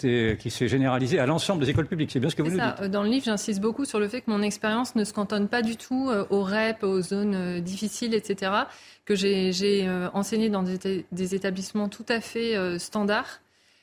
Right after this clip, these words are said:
Speaker 2: Euh, et ça ne m'a pas empêché d'y constater, euh, à peu près les mêmes choses. Alors forcément, il y a des, ça s'aggrave dans, dans certains établissements,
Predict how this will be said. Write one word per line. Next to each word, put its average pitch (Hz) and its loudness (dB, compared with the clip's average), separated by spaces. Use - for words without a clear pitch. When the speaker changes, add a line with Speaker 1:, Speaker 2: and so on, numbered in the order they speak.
Speaker 2:
Euh, 190 4
et 185 2
ça 196 0
ne 196 2
m'a 190 2
pas 233 0
empêché 240 0
d'y 220 0
constater, 220 -2
euh, 180 -2
à 190 -4
peu 208 -2
près 262 -4
les 240 2
mêmes 214 2
choses. 185 -2
Alors 160 -12
forcément, 202 -2
il 190 0
y - -2
a 170 -4
des, 175 -8
ça 175 -12
s'aggrave 196 2
dans, 175 -6
dans 175 -4
certains 190 -4
établissements, 190 -2